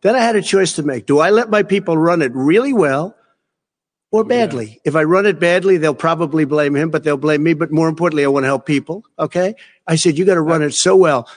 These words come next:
Speaker 2: that's what he's
Speaker 1: And I
Speaker 2: known
Speaker 1: just
Speaker 2: for.
Speaker 1: had a meeting with them. They said, "The problem is no matter how well you run Obamacare,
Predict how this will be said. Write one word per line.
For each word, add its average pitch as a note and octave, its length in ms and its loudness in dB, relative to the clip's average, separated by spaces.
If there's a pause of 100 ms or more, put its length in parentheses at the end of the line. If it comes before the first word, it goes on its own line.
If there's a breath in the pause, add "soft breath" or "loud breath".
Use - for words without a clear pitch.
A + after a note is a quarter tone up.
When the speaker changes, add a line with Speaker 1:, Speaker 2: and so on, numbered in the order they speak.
(160 loud breath)
Speaker 2:
that's D3+ 220 -4
what D#3+ 60 0
he's C#3+ 80 0
Speaker 1:
And E3+ 120 0
I F3+ 80 0
Speaker 2:
known - 80 -2
Speaker 1:
just C4 320 2
Speaker 2:
for. A#3 60 0
Speaker 1:
had C4 120 4
a B3 40 4
meeting A3 340 4
with D3 160 -2
them. C3 180 0
They D3+ 120 0
said, D3+ 260 -2
"The D3 80 -2
problem A3+ 440 0
is F#3 160 2
no E3 100 0
matter D3+ 200 0
how F3+ 320 0
well D#3+ 600 0
you D#3 160 0
run D#3+ 380 0
Obamacare, C#3+ 840 -2